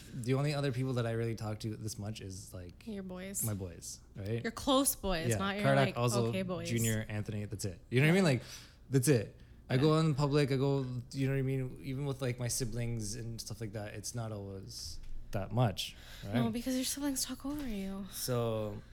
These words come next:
Speaker 1: no, even then, like,
Speaker 2: <laughs>
Speaker 1: you talk over me all the time.
Speaker 2: That's
Speaker 1: Um,
Speaker 2: just my character, though.
Speaker 1: exa-, well, that's what I'm saying. So what I'm saying is, like,
Speaker 2: <laughs> Uh.
Speaker 1: because,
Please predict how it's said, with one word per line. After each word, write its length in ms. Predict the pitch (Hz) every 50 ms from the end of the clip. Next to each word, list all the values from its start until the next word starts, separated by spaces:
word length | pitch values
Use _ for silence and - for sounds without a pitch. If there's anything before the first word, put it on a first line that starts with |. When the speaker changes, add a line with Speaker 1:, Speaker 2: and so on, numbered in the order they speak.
| - - - - -
Speaker 1:
no, 100 | 147 147
even 260 | 151 165 165 165 147
then, 220 | 139 151 147 123 110
like, 220 | 107 110 110 - - - 587 - - - - -
Speaker 2:
<laughs> 320 | - - - 494 - - 131
Speaker 1:
you 100 | 165 175
talk 240 | 175 175 175 -
over 160 | 180 185 185 175
me 80 | 175 180
all 100 | 170 170
the 60 | 156
time. 420 | - 143 151 156 147 127 110 107 110 - - - - - - - - - - - - - -
Speaker 2:
That's 360 | - 131 131 131 127 120 117 113
Speaker 1:
Um, 60 | -
Speaker 2:
just 140 | 285 - -
my 100 | 330 339
character, 480 | - - 185 190 202 - - 196 196
though. 80 | 214 -
Speaker 1:
exa-, 320 | 156 131 127 127 - - - - - - - - - - - - - - - - -
well, 200 | - - 120 131 120
that's 200 | 135 135 - -
what 60 | 135
I'm 40 | 139 131
saying. 240 | - 175 139 120
So 180 | 113 - 147 143
what 140 | 139 143 147 156
I'm 80 | 147
saying 200 | - 175 196 190
is, 80 | 156 135
like, 180 | 131 123 110 - - - - - - - -
Speaker 2:
<laughs> 360 | - - - - - - -
Uh. 420 | 269 269 269 262 262 254 254 269 277 262 - - - - - - - - - - - - - -
Speaker 1:
because, 480 | 135 135 - - 160 165 165 143 127